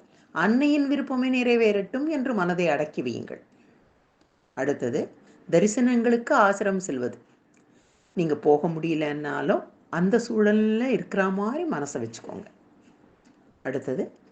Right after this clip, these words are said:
மாதந்தோறும் காணிக்கை செலுத்துவது. அன்னையை வேண்டுன்ற காரியங்கள்ல ஒவ்வொன்றுத்துக்கும்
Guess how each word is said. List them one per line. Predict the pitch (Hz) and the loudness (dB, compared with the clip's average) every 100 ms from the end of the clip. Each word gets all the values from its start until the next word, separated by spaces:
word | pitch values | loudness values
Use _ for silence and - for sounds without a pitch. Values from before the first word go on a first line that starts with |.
| _ _ _ _ | _ _ _ _
மாதந்தோறும் | - 151 160 180 180 180 190 233 339 | -6 0 4 4 4 4 6 4 0
காணிக்கை | - 160 156 156 - 185 285 | -6 -6 -6 -8 -10 -10 -8
செலுத்துவது. | - 175 160 127 95 - - _ _ _ _ _ _ _ _ | -4 -4 -4 -6 -6 -8 -18 _ _ _ _ _ _ _ _
அன்னையை | - 175 208 220 214 208 202 202 226 233 - _ _ _ _ _ _ _ _ _ _ _ _ _ _ 175 | -2 2 4 4 4 2 0 0 0 -2 -12 _ _ _ _ _ _ _ _ _ _ _ _ _ _ 4
வேண்டுன்ற | 190 190 185 190 190 190 170 170 | 6 6 4 2 2 0 -2 -2
காரியங்கள்ல | 165 165 170 165 160 151 190 - _ _ _ _ - | -2 -2 -4 -4 -2 -2 -4 -8 _ _ _ _ -2
ஒவ்வொன்றுத்துக்கும் | 156 165 175 175 190 - 277 | 0 2 2 2 -2 -2 -2